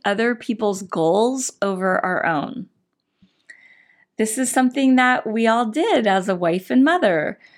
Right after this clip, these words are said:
We disconnect from our own true wants, needs, and desires.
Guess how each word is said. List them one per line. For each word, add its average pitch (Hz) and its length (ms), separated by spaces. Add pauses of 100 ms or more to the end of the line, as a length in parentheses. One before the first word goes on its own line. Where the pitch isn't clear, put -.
(160)
We 202 580 (260)
disconnect 226 800
from 208 380 (100)
our 240 340
own 226 260
true 220 300
wants, 185 420
needs, 190 260
and 180 120
desires. 180 960